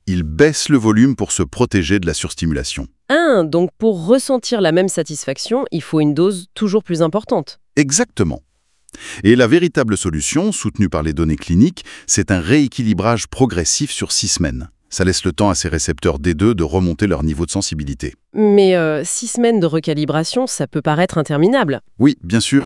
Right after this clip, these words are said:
Speaker 2: Comment on fait pour traverser cette phase de transition sans devenir complètement misérable ou sans perdre la notion de plaisir gourmand ?
Speaker 1: Eh bien, l'astuce, c'est d'utiliser des substituts intelligents qui servent de pont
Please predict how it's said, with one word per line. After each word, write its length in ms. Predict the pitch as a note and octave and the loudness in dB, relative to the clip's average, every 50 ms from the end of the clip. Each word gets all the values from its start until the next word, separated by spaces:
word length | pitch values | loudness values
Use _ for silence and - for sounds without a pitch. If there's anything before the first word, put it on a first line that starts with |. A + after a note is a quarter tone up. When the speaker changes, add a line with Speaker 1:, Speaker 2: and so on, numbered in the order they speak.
| - - | 0 0
Speaker 2:
Comment 300 | A#3+ A#3+ B3+ D4 D4+ C#4+ | 0 0 2 2 -2 -2
on 20 | |
fait 200 | - - D4 E4 | -4 -4 -8 -8
pour 200 | - B3+ G#3 G3+ | -6 -10 -12 -10
traverser 540 | - - A3 G#3 G#3+ A3 - - - C4 C#4+ | -8 -8 -6 -4 -4 -6 -8 -10 -14 -14 -12
cette 240 | - - G3 E3 - | -10 -10 -10 -10 -10
phase 260 | - - A3+ A3+ F#3+ | -6 -6 -6 -6 -6
de 100 | F#3 F#3 | -8 -12
transition 640 | - - - G3+ F#3 F3+ F#3 F3+ - - B3+ C4+ C4+ | -10 -8 -8 -8 -8 -8 -10 -10 -8 -6 -6 -6 -6
sans 240 | - - - A3 G#3 | -6 -6 -6 -4 -4
devenir 440 | F#3+ F3+ F3+ F#3 F#3+ F#3 F3+ - - | -4 -4 -2 -2 -2 -2 -4 -6 -8
complètement 560 | - C4+ C4 - A#3 A3+ G#3+ - - A3 A3 | -6 -6 -6 -4 -4 -6 -4 -4 -4 -2 -2
misérable 720 | G#3+ G3+ F#3+ E3 E3+ E3+ D#3+ E3 F#3+ A3+ A#3+ G#3+ E3+ D#3 - - | 0 -2 -2 -2 -2 -2 -2 -2 -2 -2 -2 -2 -4 -4 -6 -8
ou 140 | - E3+ F3 | -8 -6 -6
sans 240 | - - G#3 G3+ G3 | -4 -2 -2 -2 0
perdre 320 | - G#3+ G#3+ G#3+ F#3+ F#3 | 0 0 0 0 0 0
la 100 | D#3+ D#3+ | 0 0
notion 300 | E3 E3+ E3+ - - G3 | 0 0 -2 -2 -4 -6
de 80 | F#3 - | -6 -4
plaisir 320 | - F3 E3 D3+ F3 E3+ | -4 -4 -4 -2 -2 -4
gourmand ? 380 | E3 D3 D#3+ C#3+ D3+ C#3 A#2 - _ _ - | -2 -2 -4 -2 -2 -4 -6 -8 _ _ 2
Speaker 1:
Eh 100 | C3+ C3 | 2 4
bien, 220 | B2 B2 C#3+ C#3+ | 6 6 6 6
l'astuce, 580 | C3+ B2 A2+ - - - C#3 D#3+ F#3 F3 - - - | 6 4 0 -2 -4 -2 0 0 0 -2 -4 -4 -2
c'est 180 | - - C3 B2 | 0 0 2 2
d'utiliser 540 | A#2 B2 A2 - C3 B2 A#2+ G2+ A2+ D3+ C#3+ | 0 0 0 0 0 0 2 4 4 4 4
des 160 | A2+ A2 G2+ | 4 2 0
substituts 600 | - - - C3+ G#2+ - - C3+ A#2+ - - B2+ | 0 -2 -6 -6 -6 -6 -4 -6 -4 0 2 0
intelligents 560 | A2 - - G#2+ G2+ G#2 F#2+ F2+ A#2 C#3+ E3 | 2 2 0 -2 0 0 0 2 2 2 2
qui 180 | - - B2 G2+ | 0 -2 -4 -2
servent 340 | - - C3 G#2 F#2 G2 | 0 0 0 0 0 -2
de 100 | F#2 G2+ | -2 -2
pont 300 | F#2 D2+ - G#2+ A2 G2+ | -2 -2 0 0 0 0